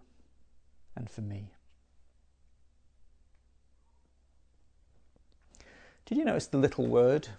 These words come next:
that Satan keeps using to try and undermine God? If.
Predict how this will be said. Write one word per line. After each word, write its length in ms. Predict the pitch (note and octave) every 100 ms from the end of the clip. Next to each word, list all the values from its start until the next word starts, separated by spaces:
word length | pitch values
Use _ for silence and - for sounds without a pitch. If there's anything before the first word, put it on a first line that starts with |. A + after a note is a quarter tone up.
| -
that 120 | - -
Satan 420 | - C3+ - C3
keeps 360 | - D3+ C#3
using 360 | B2+ B2+ B2+ D3
to 80 | -
try 180 | - B2
and 100 | A#2+
undermine 480 | A#2+ A#2 A2 A2+ A#2
God? 240 | A#2+ C3+ - _ _ _ _ _ _ _ _ _ _ _ _ _ - _
If. 440 | - - - -